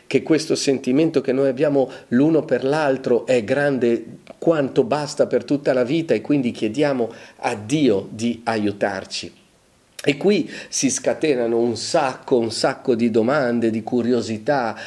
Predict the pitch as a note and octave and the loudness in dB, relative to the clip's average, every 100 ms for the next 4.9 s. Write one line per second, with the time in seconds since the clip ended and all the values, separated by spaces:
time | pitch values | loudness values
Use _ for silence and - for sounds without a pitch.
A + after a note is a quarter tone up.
0 | - - - A2+ A2 A2+ A2 C3 C3 - | -12 -6 0 2 4 2 2 0 -2 0
1 | C#3+ B2+ D3 F#3+ C#3+ C3+ - E3 D3+ B2+ | 2 4 2 2 0 0 -2 -2 0 0
2 | F3 E3 D3 C3+ - B2+ C3 - - A#2+ | 2 2 2 2 2 2 2 -4 -4 -2
3 | G#2+ A2+ C3 G2+ - - F#2+ E2+ - - | 0 0 0 -2 -4 -4 -6 -8 -12 -18
4 | - - - A2+ A#2 B2+ A#2+ A2+ | -18 -12 -4 0 4 4 4 2